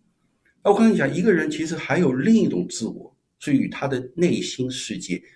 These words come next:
问题意识相关的，他与什么勾连？那他就是这个完全不同，这是你眼睛看不到的，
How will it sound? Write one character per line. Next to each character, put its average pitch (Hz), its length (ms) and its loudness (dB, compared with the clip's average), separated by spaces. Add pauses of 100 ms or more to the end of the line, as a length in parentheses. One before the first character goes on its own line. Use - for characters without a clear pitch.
(140)
问 139 240 8
题 - 220 -6
意 - 200 -4
识 - 240 -8
相 - 280 -14
关 - 200 -20
的， - 80 -20 (240)
他 175 120 0
与 135 80 0
什 - 160 -6
么 90 100 -6
勾 107 220 -6
连？ - 120 -14 (3000)
那 - 400 2
他 - 180 -4
就 - 180 -6
是 135 200 -4
这 - 180 -2
个 113 120 0 (260)
完 120 260 4
全 113 140 2
不 90 80 -4
同， 90 120 -8
这 165 120 -6
是 185 140 0
你 151 220 2
眼 76 200 -2
睛 - 180 -12
看 - 220 -8
不 87 80 -8
到 - 260 -16
的， - 60 -20